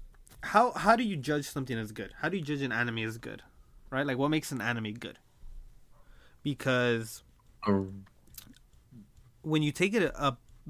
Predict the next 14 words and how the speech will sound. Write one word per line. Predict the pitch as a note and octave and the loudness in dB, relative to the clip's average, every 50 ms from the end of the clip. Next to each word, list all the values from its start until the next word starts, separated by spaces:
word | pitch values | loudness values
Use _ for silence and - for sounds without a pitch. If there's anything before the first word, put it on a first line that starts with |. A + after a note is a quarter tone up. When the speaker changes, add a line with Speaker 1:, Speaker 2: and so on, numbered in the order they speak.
| D3+ C3 A#2+ | -8 -4 2
Speaker 1:
big | A#2 C#3 C3+ D3 D#3 - | 4 6 6 4 4 0
anime | A2+ B2 C3 C#3 C#3 D3 D#3+ | -2 0 0 0 0 0 0
like | C#3+ A#2 G#2+ A2 A2+ | 0 -2 -4 -4 -6
Black | A2 A2+ A2+ A#2 - | -4 0 0 0 -2
Clover, | - - C3 A#2+ A2+ A#2+ C#3+ F3+ - - - - - - | -2 -4 -6 -4 -4 -4 -6 -6 -8 -12 -20 -20 -14 -10
right? | - C#3 F3 G#3+ - - - - - - - - - - - - - - - - - _ - - _ _ - - - _ _ _ _ _ _ - | -8 -8 -8 -10 -12 -20 -20 -20 -20 -20 -20 -20 -20 -20 -20 -20 -20 -20 -20 -20 -20 _ -20 -20 _ _ -20 -20 -20 _ _ _ _ _ _ -20
Speaker 2:
Uh-huh. | A2+ F#2+ G2+ G2 A2+ - _ _ - - | -20 -20 -20 -20 -20 -20 _ _ -10 -4
Speaker 1:
Let's | D3 C3 | -4 -2
use | C3+ D3 C#3+ A#2+ | 0 0 0 0
Black | - C#3 B2+ A#2 | 2 2 2 2
Clover | - - - C3 A#2+ A#2 A#2 A#2 | 2 -2 -4 -4 -2 -2 0 0
as | A#2 A2+ | 0 -2
an | A#2 | -2
example. | A2 - B2 A2 A2 - - C#3+ - | -4 -4 -4 -4 -4 -4 -6 -12 -12